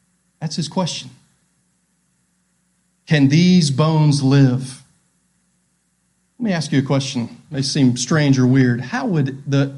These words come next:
how would Israel answer that question? God asks the question to Ezekiel, but if he had asked it to the people of Israel, if he had asked the question to the people, how would they have answered the question? Look at verse eleven.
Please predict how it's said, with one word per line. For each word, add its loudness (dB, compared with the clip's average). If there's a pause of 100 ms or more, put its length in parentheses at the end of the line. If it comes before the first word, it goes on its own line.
how -8
would -4
Israel 0
answer -2
that -6
question? -12 (1700)
God 2
asks 0
the 4
question 2
to 6
Ezekiel, 4 (760)
but 2
if 2
he 6
had 2
asked 0
it -2
to 6
the 4
people 6
of 2
Israel, 4 (280)
if 2
he 6
had 2
asked 0
the 2
question 0
to 4
the 4
people, 6
how -2
would 2
they 2
have -2
answered -4
the 0
question? -6 (300)
Look 4
at -2
verse 4
eleven. 2